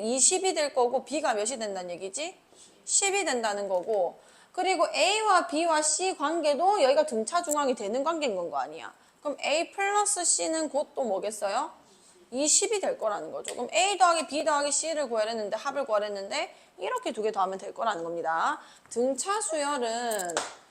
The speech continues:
요렇게 대칭될 때 합이 무조건 같아요. 그러니까 지금 됐나요? A 플러스 C와 이 플러스 십팔이 같을 수밖에 없습니다. B는 등차 중앙이기 때문에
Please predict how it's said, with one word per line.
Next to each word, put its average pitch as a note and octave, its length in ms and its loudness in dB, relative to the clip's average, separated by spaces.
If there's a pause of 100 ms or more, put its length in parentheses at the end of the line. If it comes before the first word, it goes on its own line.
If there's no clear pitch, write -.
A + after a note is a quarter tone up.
(380)
요렇게 E4+ 680 0
대칭될 G4 800 0
때 C#4+ 160 2
합이 F4 480 0
무조건 A3+ 440 -2
같아요. - 580 -4 (200)
그러니까 G3 220 -10
지금 F#3+ 140 -8
됐나요? F#3+ 440 -8
A D#4+ 240 -2
플러스 E4 440 -4
C와 D4 420 -2 (340)
이 G3+ 120 -8
플러스 D#4 460 -4
십팔이 B3 380 -2
같을 B3 260 -6
수밖에 A3 300 -4
없습니다. F3 540 -4 (220)
B는 C#4+ 240 2
등차 A#3 300 -4
중앙이기 B3 520 0
때문에 A#3 520 -2